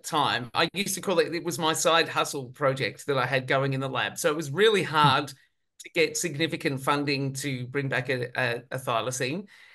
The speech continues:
Speaker 1: Uh, and for good reason, right? Like, I think if I was, you know, pitching this to some of the big, uh, more standard funding places, it would have been a hard sell. It's a really
Speaker 2: Hmm.
Speaker 1: big job. So I think if anybody's gonna invest in doing this, you need some serious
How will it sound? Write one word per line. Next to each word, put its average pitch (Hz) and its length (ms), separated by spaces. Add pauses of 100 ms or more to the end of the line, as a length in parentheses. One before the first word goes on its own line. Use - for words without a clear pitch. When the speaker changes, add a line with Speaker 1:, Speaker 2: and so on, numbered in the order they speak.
Speaker 1:
Uh, 202 160
and 302 220
for - 80
good 440 220
reason, 180 380
right? 131 280
Like, 160 200
I 165 40
think 165 180
if 143 100
I 156 60
was, 143 300
you 151 80
know, 131 240
pitching 156 360
this 143 180
to 143 120
some 139 200
of 131 80
the 135 80
big, 135 340
uh, 131 260 (360)
more 165 240
standard 160 560
funding 143 540 (280)
places, 170 540
it 170 140
would 160 100
have 151 140
been 147 140
a 143 60
hard 135 320
sell. 135 480 (220)
It's 202 180
a 262 100
really 196 440
Speaker 2:
Hmm. - 60
Speaker 1:
big 170 200
job. 127 400 (280)
So 175 220
I 165 100
think 180 200
if 170 100
anybody's 185 440
gonna 165 180
invest 147 380
in 147 80
doing 170 260
this, 143 240
you 165 120
need 165 260
some 151 160
serious 143 840